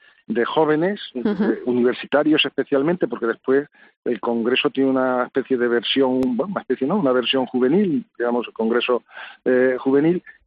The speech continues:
Speaker 1: que, que llega hasta los dieciocho años, ¿no? Y ese,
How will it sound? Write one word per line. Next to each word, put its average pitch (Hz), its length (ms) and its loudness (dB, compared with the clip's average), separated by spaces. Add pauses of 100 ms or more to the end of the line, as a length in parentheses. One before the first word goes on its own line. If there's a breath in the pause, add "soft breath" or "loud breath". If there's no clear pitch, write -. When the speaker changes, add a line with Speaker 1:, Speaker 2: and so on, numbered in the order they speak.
(140)
Speaker 1:
que, 131 400 4 (240)
que 120 800 2
llega 123 180 2
hasta 143 160 -2
los 127 140 0
dieciocho 117 560 -2
años, 98 320 -4
¿no? 151 160 0
Y 113 360 2
ese, 123 460 2